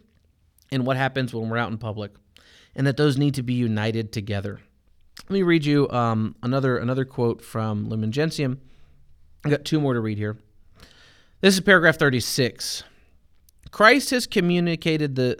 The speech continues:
this royal power uh, to his disciples that they may be constituted in royal freedom, and that by true penance and a holy life they might conquer the reign of sin in themselves.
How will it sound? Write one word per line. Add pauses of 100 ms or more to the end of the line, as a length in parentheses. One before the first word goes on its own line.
(160)
this
royal
power (840)
uh,
to
his
disciples
that
they
may
be
constituted
in
royal
freedom, (560)
and
that
by
true
penance
and
a
holy
life
they
might
conquer
the
reign
of
sin (500)
in
themselves.